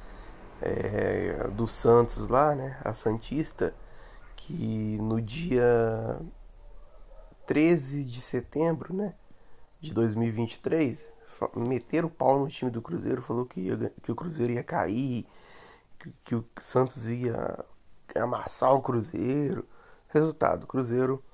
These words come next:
ontem, quatorze de setembro de dois mil e vinte e três, enfiou três a zero nas Sardinhas, fora de casa, lá no estádio deles lá, né, na Vila Velha, né. Então, aí eu mandei essa mensagem aqui pra elas ontem, dia quatorze de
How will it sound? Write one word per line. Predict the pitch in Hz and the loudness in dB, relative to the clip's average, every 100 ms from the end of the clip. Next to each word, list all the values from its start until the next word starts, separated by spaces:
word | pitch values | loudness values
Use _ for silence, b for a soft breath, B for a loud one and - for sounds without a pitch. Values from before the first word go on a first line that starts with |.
| - - | -8 4
ontem, | 113 117 120 | 6 6 2
quatorze | - 110 - 110 110 | -2 -2 -2 -2 -2
de | 98 | -2
setembro | - 107 - 110 104 | -2 -2 2 2 2
de | 110 | -2
dois | 107 101 | -2 -2
mil | 95 | -4
e | 87 | -6
vinte | 160 - | -6 -8
e | |
três, | - 107 135 | -2 0 0
enfiou | 135 - 87 123 | -2 -2 -2 0
três | 120 120 117 | 2 2 2
a | 120 | 0
zero | 110 113 117 123 b b b - | 2 2 2 -2 b b b 4
nas | 117 | 4
Sardinhas, | 113 120 147 104 107 113 117 - - - | 4 2 0 -4 -2 0 -2 -6 -12 -16
fora | - - 123 117 120 | -10 0 6 6 6
de | 117 | 0
casa, | 117 117 117 113 | 0 2 2 2
lá | 104 110 | 0 0
no | 113 123 | 0 -2
estádio | 123 - 123 120 113 - b b b b - | -4 2 4 4 2 -8 b b b b -4
deles | 110 113 117 | 2 2 2
lá, | 104 95 - | 4 4 4
né, | 104 - - | 2 0 0
na | 107 | 0
Vila | 113 120 120 | 2 4 4
Velha, | 117 110 104 - - b b b b | 6 4 4 2 -6 b b b b
né. | - 127 b b b b b | 4 4 b b b b b
Então, | - - 147 175 131 - | -10 6 10 10 8 6
aí | 101 131 | 8 8
eu | 156 | 8
mandei | 156 143 | 8 6
essa | 139 - | 2 2
mensagem | 143 139 - 135 | 0 2 0 -2
aqui | - | -4
pra | - 131 | 0 4
elas | 131 131 123 113 | 6 4 2 4
ontem, | 139 127 - - - | 4 4 -2 -6 -4
dia | 98 107 | -2 0
quatorze | 110 - 110 131 131 | 0 0 0 0 0
de | 117 123 120 113 | -2 -2 -2 -6